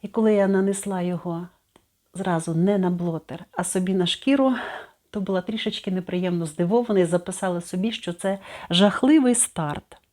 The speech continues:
Відчувається не солодкий кокос, але він дає відчуття прогорклого кокосового масла.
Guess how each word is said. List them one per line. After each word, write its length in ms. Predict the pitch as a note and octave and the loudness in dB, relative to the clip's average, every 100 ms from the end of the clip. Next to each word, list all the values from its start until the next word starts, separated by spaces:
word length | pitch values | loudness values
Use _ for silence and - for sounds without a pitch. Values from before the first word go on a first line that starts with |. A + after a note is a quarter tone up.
| _ _ _ - - - - - - | _ _ _ -20 -20 -20 -20 -20 0
Відчувається 760 | G#3+ G#3+ - A#3 A3 G3+ - G#3 | 0 2 2 6 6 4 2 4
не 140 | A3 | 4
солодкий 540 | A3+ G#3+ G#3 G3+ - | 4 4 4 2 -2
кокос, 720 | G3 G#3 - C#4+ D#4 - - - _ _ _ _ _ _ _ | -4 -4 0 2 2 0 -4 -8 _ _ _ _ _ _ _
але 600 | - A3 A3 A3+ A3+ A3+ A3+ _ _ _ _ _ _ | 6 8 8 6 4 0 -4 _ _ _ _ _ _
він 300 | F#3+ A3 A3 | 0 4 6
дає 320 | G3+ G#3 G3+ F#3+ | 6 6 6 4
відчуття 760 | F#3 - G3 - - A#3 A#3+ B3 _ _ _ | 4 0 -6 -4 -2 0 0 -2 _ _ _
прогорклого 1000 | G#3 G#3 F3 F#3+ A3+ A3 G#3+ F3 E3+ F3 | 2 4 4 6 6 6 2 0 0 0
кокосового 920 | - E3+ - A3+ - G3+ F#3+ F3+ F#3 | -2 -4 -2 -2 -2 -2 0 0 -2
масла. 680 | E3+ D#3 D#3+ - D#3+ D#3+ | -2 -4 -12 -14 -12 -12